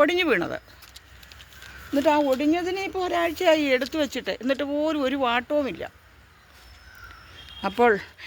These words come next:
ഈ കൊല്ലം ഇങ്ങനെ പൂത്തിട്ടുള്ളതുകൊണ്ട്, ആ സമയത്ത് പൂത്തത് കൊണ്ട് ഇത് വെട്ടിവിടാൻ പറ്റിയില്ല. ഇനി ഈ പൂക്കളെല്ലാം കഴിഞ്ഞാൽ ഞങ്ങളിത് വെട്ടിവിടും. വെട്ടിവിട്ട് കഴിഞ്ഞാൽ പിന്നെ ഇത്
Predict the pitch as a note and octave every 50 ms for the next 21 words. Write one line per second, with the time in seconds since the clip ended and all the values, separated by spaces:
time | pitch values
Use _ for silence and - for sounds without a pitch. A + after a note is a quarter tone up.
0 | - - - - C4 C#4 - E4+ D#4 D4+ D4+ D#4+ D4+ D4 C4+ C#4 C4+ C#4 - C4
1 | C4 C#4 C4 - C#4 C#4+ C4 B3 B3+ B3 B3 A#3+ A#3 B3 C4+ D4+ - - _ -
2 | - _ - - - - A3+ A#3 - D4+ C4+ C#4 C#4+ D4 D4 C#4+ D#4 C4+ A#3+ A3+
3 | A3 A#3 A#3+ B3 B3 A#3 G#3+ F#3+ G3 B3 D4+ - _ _ _ _ _ _ _ -
4 | _ _ _ _ _ _ _ _ - - - - - - - - - - - -
5 | - - - - - - - - - A#3 C4 B3 B3 A#3 - F4 E4 D4 B3+ A3+
6 | G3+ F#3+ E3+ - - D#3 D#3 - - - - B3+ C#4 D4+ D4+ D4+ C#4 C#4+ C4+ C4+
7 | C4+ C#4+ C#4 C4+ C4 C4 C4+ C4+ C4 B3+ A#3 A#3 B3 B3+ C4 C#4 D4 E4 - -
8 | _ _ _ _ _ _ - A3 A3 A3 A3 A3 A3 A3 G#3 G3+ G3 - - B3
9 | F#3+ D#3 - - - - - - _ _ _ _ - - - - - - A3 G#3
10 | - - D4 C#4+ C#4 A3+ D4 C#4+ C#4 C#4 C#4+ C4+ - - B3 B3+ B3+ C4+ C#4+ D#4+
11 | D#4 C#4 B3 C4